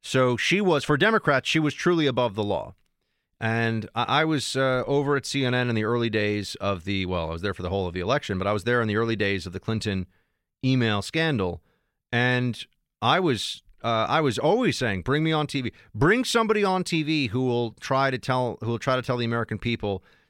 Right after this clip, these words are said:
that what Hillary did is okay. I will, I will dismantle them on air." And they knew it. And they, there were people over there who are well-known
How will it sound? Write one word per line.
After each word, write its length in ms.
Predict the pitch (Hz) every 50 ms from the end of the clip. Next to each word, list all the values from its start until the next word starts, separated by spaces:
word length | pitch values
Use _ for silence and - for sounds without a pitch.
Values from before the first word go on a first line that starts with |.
| -
that 100 | - 113
what 100 | 107 104
Hillary 280 | 101 120 131 127 123 110
did 160 | 104 113 110
is 120 | 104 90
okay. 400 | 104 104 - - 127 117 107 98 98
I 180 | - 107 113
will, 180 | 120 117 110 92 - -
I 160 | 123 131 135
will 140 | 127 120 98
dismantle 760 | 82 - 139 127 - - 113 120 139 156 170 160 - 120
them 200 | 98 95 90 90
on 200 | 98 101 98 101
air." 200 | 120 127 101 85
And 120 | 87 98 117
they 60 | 131
knew 180 | 147 196 247 202
it. 100 | 110 85
And 80 | 87 95
they, 160 | 113 123 - _ _ _ -
there 200 | 101 120 156 208
were 100 | 220 208
people 300 | - - 202 190 - 185
over 120 | 180 156 156
there 320 | 165 160 160 156 156 - _ _ _ _ _ _ _
who 280 | - - 135 131 123 117
are 300 | 110 107 104 98 95 -
well-known 880 | - 85 87 107 165 214 226 214 220 214 170 120 95 92 98 101 98